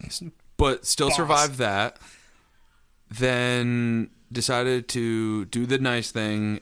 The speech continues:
Speaker 1: and help Corman and Chaplin take care of the sick and wounded.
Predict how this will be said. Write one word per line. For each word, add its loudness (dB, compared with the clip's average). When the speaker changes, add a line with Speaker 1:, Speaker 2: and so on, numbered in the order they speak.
Speaker 1:
and -2
help -6
Corman 0
and -2
Chaplin 0
take -4
care 0
of -4
the -4
sick -2
and 0
wounded. 0